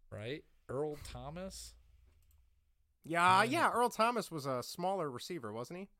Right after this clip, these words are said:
Speaker 2: Or am I thinking of Earl Bennett? Maybe I'm thinking of Earl Bennett.
Speaker 1: Wide receiver, tight end. Uh, it wasn't small.
Speaker 2: Okay.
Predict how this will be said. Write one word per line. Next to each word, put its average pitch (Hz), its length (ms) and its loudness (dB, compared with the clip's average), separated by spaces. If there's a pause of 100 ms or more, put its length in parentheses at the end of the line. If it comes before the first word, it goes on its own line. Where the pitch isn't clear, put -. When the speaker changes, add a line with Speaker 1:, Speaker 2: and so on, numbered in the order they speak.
(420)
Speaker 2:
Or 156 60 -4
am 165 60 4
I 165 80 6
thinking 180 240 0
of 156 60 0
Earl 147 200 2
Bennett? 127 340 -2
Maybe 131 160 -2
I'm 127 80 -4
thinking 123 220 -6
of 113 80 -6
Earl 117 160 -6
Bennett. 110 320 -8 (640)
Speaker 1:
Wide 123 280 -6
receiver, 147 400 -8
tight 120 320 -6
end. 107 320 -4
Uh, 127 160 -8
it 131 80 -8
wasn't 160 260 -10 (140)
small. 101 760 -8 (140)
Speaker 2:
Okay. 107 180 -6